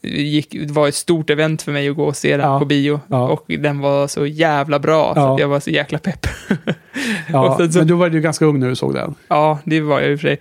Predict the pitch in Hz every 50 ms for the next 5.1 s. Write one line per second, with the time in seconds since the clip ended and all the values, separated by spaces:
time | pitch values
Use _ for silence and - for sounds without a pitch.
0 | - - - _ - 156 151 160 - 170 156 151 147 151 147 147 147 147 151 151
1 | 147 143 143 - - - 151 147 151 147 - 151 143 143 143 143 151 165 165 160
2 | 151 147 143 143 143 143 143 - - 160 - _ - - - 156 156 - - 147
3 | 143 143 143 - - 143 143 - - - 151 143 - 156 147 - - - - -
4 | 143 143 147 143 151 165 160 139 123 135 208 160 151 151 - - 156 156 160 156
5 | 156